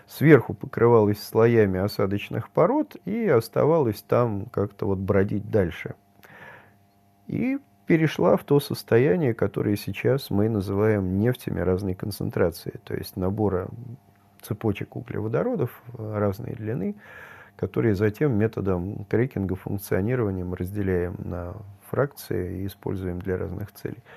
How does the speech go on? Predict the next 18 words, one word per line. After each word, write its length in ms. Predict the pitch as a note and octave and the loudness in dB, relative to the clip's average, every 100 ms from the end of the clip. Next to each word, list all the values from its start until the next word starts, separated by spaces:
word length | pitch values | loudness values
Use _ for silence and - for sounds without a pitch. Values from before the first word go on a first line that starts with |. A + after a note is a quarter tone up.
| - - - - - - _ _ _ - | -20 -20 -20 -20 -20 -20 _ _ _ 4
То 60 | A2+ | 4
есть 400 | G#2+ - - - - - | 4 -2 -16 -12 -12 0
такие 300 | A#2+ A#2+ G#3+ | 0 2 2
месторождения, 840 | F#3 D#3 - D#3+ E3+ F3+ A#3 - - | 2 0 2 2 4 0 0 -2 -2
они 220 | A#2 C#3 | 0 0
действительно 720 | D3+ D#3+ - D#3 - F2 E2+ | 0 -4 -2 -4 -2 -4 -4
формировались 760 | F2+ F#2+ G2 G#2+ G#2+ A2 F2 F2 - | -2 0 2 4 6 6 4 -2 -2
по 140 | A2 | -2
краям 480 | G2+ G2 G2+ E2+ F#2+ | 0 2 2 2 -2
континентов, 840 | G2 G2 - E3+ B3 A#3+ G#2+ - - | -6 -6 -4 -2 -2 -2 -4 -6 -6
и 60 | A2+ | -2
эти 280 | A#2 B2 - | -2 -2 -4
края 360 | - G#2+ G#2 | 0 2 2
континентов 760 | - F#2+ - - - A3 A#2+ - | 0 -6 -6 -4 -2 -2 -4 -4
теперь 360 | G2+ - F#3 | -6 -4 -4
находятся 640 | B2 F#2+ C3 C3+ C3 - | -2 -4 -4 -4 -6 -10
под 280 | A2 - F#2+ | -10 -6 -6
водой. 460 | A2 A#2 B2 - | -2 -4 -4 -10